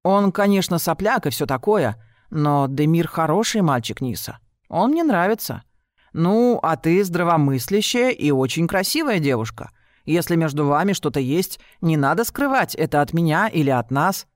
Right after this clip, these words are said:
Мы поймём. Дядя Деврим был довольно сдержан, когда без обиняков высказал свои мысли о нас с Демиром. Но он многого не знал — и у меня не хватало сил объяснить.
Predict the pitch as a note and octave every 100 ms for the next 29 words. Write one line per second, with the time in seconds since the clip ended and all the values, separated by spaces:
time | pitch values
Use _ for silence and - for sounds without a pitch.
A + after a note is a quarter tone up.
0 | _ _ C#3 C#3+ A#2+ F3 A3+ F3 F#3+ _
1 | _ _ _ _ _ _ - D#3 E3+ D#3+
2 | D3+ D3+ D#3+ D#3 D3 D3+ D3+ D#3 F3 E3+
3 | A3+ C3+ C3+ C#3 C#3+ D3 D3+ C#3+ D3 C3+
4 | C#3+ G3+ G3+ - D#3 D#3 G3+ - D#3+ D#3
5 | - D3 C#3+ D3 - D#3 - C#3 C#3 C#3+
6 | - D#3 D#3+ D#3 C3 G2+ A2+ - _ D#3
7 | D#3 D3 - D#3+ D#3 D#3+ D#3 D3 C#3+ D3
8 | D#3+ F#3 D#3+ G3+ F#3+ A#2 A2+ - _ -
9 | D#3 C#3+ C#3+ D3+ D3+ D3+ D#3+ D#3+ F#3+ C3+
10 | A#2 - C3+ C#3 C#3 D3+ - C3 A#2 -